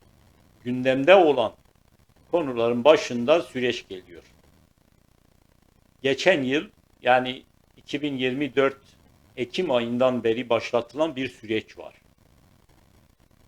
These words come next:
Bazılarına göre bu süreci Abdullah Öcalan başlatmış,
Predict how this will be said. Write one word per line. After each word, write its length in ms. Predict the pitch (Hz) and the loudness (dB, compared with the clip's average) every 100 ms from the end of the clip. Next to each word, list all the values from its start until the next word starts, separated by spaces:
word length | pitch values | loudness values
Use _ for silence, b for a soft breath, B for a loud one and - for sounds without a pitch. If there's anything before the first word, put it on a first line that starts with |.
| - | 2
Bazılarına 540 | 208 135 147 147 175 | 2 4 6 6 4
göre 320 | 147 160 175 | 2 2 2
bu 80 | 170 | 0
süreci 640 | 160 147 147 139 165 170 - - | -4 -2 -2 0 0 -2 -4 -2
Abdullah 340 | 131 - 147 156 | -2 -2 2 4
Öcalan 460 | 151 131 113 107 | 4 2 0 -2
başlatmış, 760 | 101 - 107 - - 151 - | -6 -6 -8 -8 -10 -14 -14